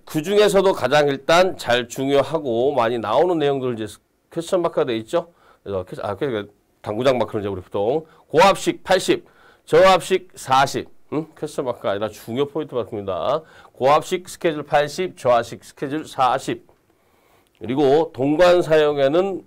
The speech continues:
고압식은 십육점오, 저압식은 삼점칠오. 그래서 따로 중요한 것은 우리가 이렇게 표시를 해놨다 이거죠. 그래서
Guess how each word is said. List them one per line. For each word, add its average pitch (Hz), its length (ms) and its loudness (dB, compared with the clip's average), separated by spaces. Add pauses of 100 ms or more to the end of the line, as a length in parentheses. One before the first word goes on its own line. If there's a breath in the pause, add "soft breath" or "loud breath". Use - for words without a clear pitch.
(100)
고압식은 135 1120 -2 (300 soft breath)
십육점오, 175 1160 -2
저압식은 113 920 -6
삼점칠오. 135 1300 -2
그래서 113 320 -2 (420 soft breath)
따로 214 380 6
중요한 170 480 2
것은 170 540 2
우리가 123 200 0
이렇게 117 180 -6
표시를 156 300 -8
해놨다 135 300 -4
이거죠. 110 320 -4
그래서 104 180 -8